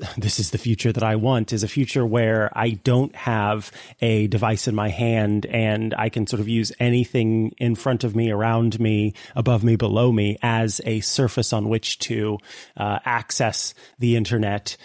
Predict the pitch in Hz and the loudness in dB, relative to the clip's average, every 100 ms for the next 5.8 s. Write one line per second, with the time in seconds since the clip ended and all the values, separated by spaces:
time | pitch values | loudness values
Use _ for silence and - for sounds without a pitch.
0 | - - - 123 117 110 110 107 98 - | -20 -20 -6 -2 0 0 0 -2 -4 -10
1 | 185 110 110 117 113 120 113 117 - 104 | -6 -6 -6 -8 -2 -2 0 -4 -4 -2
2 | 131 127 127 110 117 117 107 - 104 107 | -2 0 0 0 -2 0 0 -2 -6 -6
3 | - 113 123 - 127 - 139 131 127 _ | -8 -8 -8 -8 -12 -4 -2 -2 -4 _
4 | - 170 214 165 131 135 127 113 120 110 | -2 0 2 0 2 4 4 4 4 2
5 | - - 151 151 147 139 143 | 0 -2 2 4 4 4 2